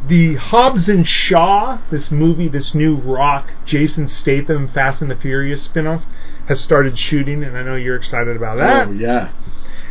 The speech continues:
Speaker 1: Um, this is very cool.
Speaker 2: I'm in line already.
Speaker 1: Yeah, I know, right?
Speaker 2: Yeah.
Speaker 1: I got my tickets. Uh, this is very cool. Steve Vai, guitar player for Frank Zappa, David Lee Roth,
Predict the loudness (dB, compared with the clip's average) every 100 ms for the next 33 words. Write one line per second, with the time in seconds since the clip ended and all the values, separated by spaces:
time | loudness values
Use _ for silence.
0 | -2 2 6 8 8 8 8 8 6 2
1 | -2 -4 -4 -4 -4 -4 -2 6 6 8
2 | 2 4 4 4 2 0 0 0 2 2
3 | 2 2 0 -2 -2 -2 -2 -2 -2 -2
4 | -2 2 2 2 2 2 2 -2 -2 2
5 | 2 4 2 2 0 0 -2 -4 -4 4
6 | 6 8 6 6 4 6 4 2 0 0
7 | 0 -2 -2 0 2 2 2 2 0 -2
8 | -2 -2 0 2 2 6 6 6 2 2
9 | 0 0 0 2 2 0 0 2 2 2
10 | 0 0 0 0